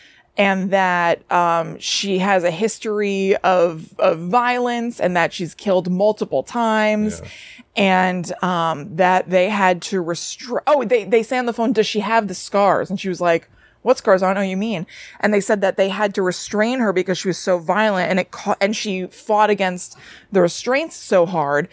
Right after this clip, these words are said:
Speaker 1: that it caused scars on her neck and wrists. And so that's why she's always wearing those ribbons and stuff. And so they show her, I guess, run upstairs rejected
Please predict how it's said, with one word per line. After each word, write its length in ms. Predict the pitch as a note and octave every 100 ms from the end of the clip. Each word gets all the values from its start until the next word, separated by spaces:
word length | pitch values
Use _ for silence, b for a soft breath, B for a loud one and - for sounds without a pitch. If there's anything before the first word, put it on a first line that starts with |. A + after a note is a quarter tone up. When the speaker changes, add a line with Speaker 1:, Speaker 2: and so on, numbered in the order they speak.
| B B -
Speaker 1:
that 160 | F#3
it 100 | D3+
caused 420 | - G3 F#3+ F#3
scars 680 | - - - F#3 F3+ F3+ F3
on 340 | F#3 E3+ E3+ E3+
her 240 | F3+ E3+
neck 320 | F3 F3+ E3+
and 200 | E3 D#3
wrists. 420 | D#3 - - - -
And 120 | G3
so 300 | F3+ F#3+ F3+
that's 340 | F3+ E3+ F3+ -
why 280 | E3+ D#3 D#3+
she's 240 | - F3
always 240 | E3 E3+
wearing 480 | E3 E3+ E3 D#3+ D#3 B B B -
those 220 | E3+ D#3
ribbons 440 | E3+ E3 D#3+ D#3
and 120 | D3
stuff. 420 | C#3+ - C3 - _ B B B
And 160 | G#3+ G3+
so 340 | - G#3 F#3+
they 240 | F#3 A3 A#3+
show 460 | - - B3+ C4+ C4+
her, 540 | - C4+ A3 G3+ G3
I 100 | -
guess, 200 | G3+ G#3
run 160 | G3+ G#3
upstairs 540 | G#3 - G3+ F#3+ F#3
rejected 800 | E3 F3+ F#3 F#3+ - F#3 B2 D#3